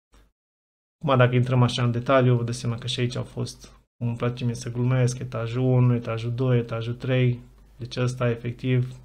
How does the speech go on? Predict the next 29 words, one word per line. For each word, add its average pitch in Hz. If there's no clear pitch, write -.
etajul 127
patru 123
n-a 120
mai 117
existat. 113
Și -
atunci, 147
cu -
acestea 123
fiind 135
spuse, 127
vă 147
mulțumesc 131
pentru 139
vizionare, 127
mare, 123
mare 127
grijă 123
în 117
spațiul 127
cripto, 127
încercați 123
să 127
nu 127
mai 131
gândiți 123
ca 123
niște 123
traderi, 120